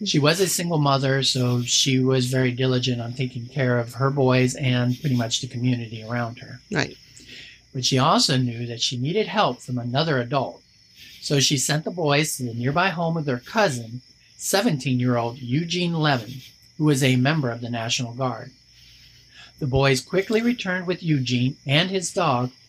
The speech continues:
Speaker 1: Ricky.
Speaker 2: Ricky. <laughs> I love animals that have human names. <laughs>
Speaker 1: Eugene was only armed with a flashlight,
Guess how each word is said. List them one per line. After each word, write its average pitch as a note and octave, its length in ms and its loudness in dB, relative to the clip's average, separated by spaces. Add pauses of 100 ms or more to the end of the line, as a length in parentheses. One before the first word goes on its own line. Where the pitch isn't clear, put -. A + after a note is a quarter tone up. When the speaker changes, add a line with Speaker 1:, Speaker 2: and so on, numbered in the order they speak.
(140)
Speaker 1:
Ricky. C3+ 380 -2 (420)
Speaker 2:
Ricky. D3+ 640 -4 (300)
<laughs> - 320 -20
I F3 40 4
love D#3+ 540 0
animals E3 460 2
that - 140 -10
have D3 280 0
human - 600 -2
names. E3 720 0 (160)
<laughs> - 2000 -14
Speaker 1:
Eugene D#3 600 2
was C3 300 -2
only G#3 360 0
armed D#3 520 0
with B2+ 140 -8
a B2+ 60 -4
flashlight, C#3 680 -2